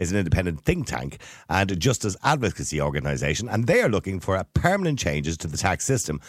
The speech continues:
rather than one-off payments we saw last year. They say these one-off payments did not help the marginalised. One group, or should I say one change the group is seeking, is a twenty-five euro we-, a week increase in the core social welfare rates. However,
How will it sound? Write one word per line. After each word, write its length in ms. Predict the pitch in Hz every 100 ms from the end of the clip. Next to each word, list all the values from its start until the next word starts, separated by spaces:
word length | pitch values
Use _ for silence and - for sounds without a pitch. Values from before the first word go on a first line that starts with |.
| -
rather 280 | 95 110 107
than 160 | 98 104
one-off 420 | 135 117 113 87
payments 420 | - 101 85 151
we 120 | 95
saw 240 | - 90 78
last 480 | 98 131 151 - -
year. 180 | 57 - - - -
They 180 | 190
say 280 | 202 98 92
these 260 | 95 131 92
one-off 340 | 113 127 92
payments 320 | - 87 87
did 160 | - 107
not 300 | 113 143 139
help 260 | - 101 -
the 100 | 98
marginalised. 720 | 101 107 82 62 60 52 - - - -
One 300 | - 175 165
group, 440 | 92 92 131 - -
or 320 | 69 76 76 78
should 160 | 82
I 40 | 76
say 160 | 76
one 260 | 76 117 82
change 440 | - 151 110 76
the 80 | 65
group 200 | 73 73
is 100 | -
seeking, 300 | 87 82 82
is 160 | 82 90
a 80 |
twenty-five 720 | 90 95 135 156 - 104 92 90
euro 280 | 87 76
we-, 220 | 69 78 -
a 80 | 73
week 320 | 95 - -
increase 540 | 127 131 - 60 - - - - -
in 160 | 95 92
the 160 | 92
core 340 | - 127 131 123
social 400 | - 101 98 85
welfare 400 | 82 - 76 76
rates. 400 | 104 - - - - -
However, 380 | 123 185 110